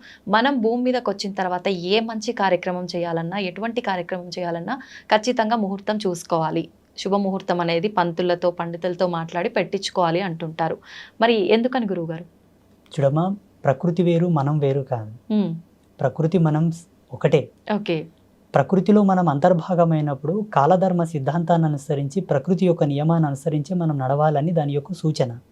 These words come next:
Speaker 1: ఓకే.
Speaker 2: సమయం వేరు, ప్రకృతి వేరు, మనం వేరు కానే కాదు.
Speaker 1: మ్మ్, మ్మ్.
Speaker 2: అందరం కలిసి ఒక జీవితంగా జీవిస్తున్నాం అంతే.
Speaker 1: ఓకే.
Speaker 2: మనం ఒక సమయాన్ని తీసుకుంటున్నామంటే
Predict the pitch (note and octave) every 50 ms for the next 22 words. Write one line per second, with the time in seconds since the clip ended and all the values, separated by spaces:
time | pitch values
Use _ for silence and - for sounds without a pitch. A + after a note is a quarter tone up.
0 | _ _ _ _ - - G#3 G3 - - F#3 F3+ G#3 C#4+ F4 - _ _ - -
1 | - D3 C3+ D3+ E3+ F#3 F#3+ F#3+ F3+ F#3 F#3 F#3 G3+ G3+ G3+ - D3 C3+ - F3+
2 | F3 E3+ F#3+ F3 F3+ F#3 F3+ G#3 G3+ F3 D#3 D3 E3 F3+ F3+ F3 F3 F3 F3+ F3+
3 | F3+ - C3+ B2+ C3 C#3+ F3 G#3 G#3+ - C#3+ B2 A#2 A#2 - _ - A3+ A3+ A3
4 | G#3+ F#3 F3 F#3 C3+ B2+ C3 D3 F#3+ G#3 G#3 G#3 - C#3+ C#3+ D#3+ D#3+ - A3 G#3
5 | F3+ D3+ - - D#3 C3+ B2 C3+ D3 E3+ G3 F#3 - G3 G3 G3+ G3 D#3+ D#3+ D#3
6 | E3 F#3+ F3 - - F3 D3 C3+ B2+ B2 B2 B2+ - C#3+ A2+ - - _ _ _
7 | _ _ - G3 G3+ - - E3+ D#3 D3+ E3 - _ _ _ _ _ _ - C#3+
8 | D3 E3 F#3 F3+ F3+ F3+ F3+ E3 - - C3+ C3+ D#3 F3 F#3+ G3+ G#3 G#3+ G#3 G#3
9 | - D#3 F#3 F3 - - G#3 G3 - F#3+ F3+ E3+ D#3+ D3+ C#3+ C3+ C3+ - G3 -